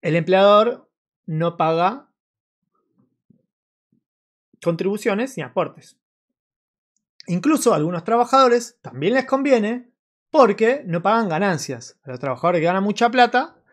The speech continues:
si les pagan una parte como no, no remunerativa, no tributan ganancias.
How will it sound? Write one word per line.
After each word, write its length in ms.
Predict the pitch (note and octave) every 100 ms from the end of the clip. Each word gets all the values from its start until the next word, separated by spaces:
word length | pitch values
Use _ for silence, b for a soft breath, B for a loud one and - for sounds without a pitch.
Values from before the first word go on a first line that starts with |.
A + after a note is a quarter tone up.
| _
si 160 | - -
les 120 | C3+
pagan 280 | - F#3+ D#3
una 180 | E3+ E3+
parte 240 | F#3+ D3+
como 140 | C#3
no, 260 | D3+ E3+ F3 D#3
no 300 | F3+ F#3 G#3
remunerativa, 520 | G#3 G3+ G3+ A3+ A#3+
no 120 | E3
tributan 340 | D#3 D#3+ D#3+ C#3
ganancias. 520 | C3 C3+ B2+ D#3+